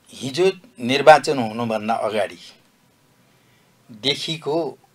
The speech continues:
सरकारको नेतृत्व, अ, माओवादी पार्टीले गर्ने भन्ने चाहिँ एउटा समझदारी थियो।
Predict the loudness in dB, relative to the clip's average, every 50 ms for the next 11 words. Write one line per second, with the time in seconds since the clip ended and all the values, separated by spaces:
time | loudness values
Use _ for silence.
0 | _ _ _ _ _ _ -20 -20 -16 -14 -14 -2 0 0 0 4 8 8 8 8
1 | 6 2 -2 -2 0 0 0 0 -2 -6 -10 -8 -6 -6 -6 -6 -8 -12 _ _
2 | _ _ _ _ _ _ _ _ _ _ _ _ _ _ _ _ _ _ _ _
3 | _ -20 -18 -16 -16 -16 -16 -18 -10 0 4 6 6 8 8 6 6 4 0 4
4 | 4 4 4 4 0 -4 -6 -6 0 2 2 2 2 2 0 -2 -4 -6 -12 -16
5 | -18 -16 -16 -14 -12 -12 -14 -14 -16 -20 _ _ _ _ _ _ _ _ _ _
6 | _ _ _ _ _ -4 -2 2 4 4 2 2 -2 -6 -6 -8 -8 -10 -10 -12
7 | -12 -14 -18 -20 -20 -20 -20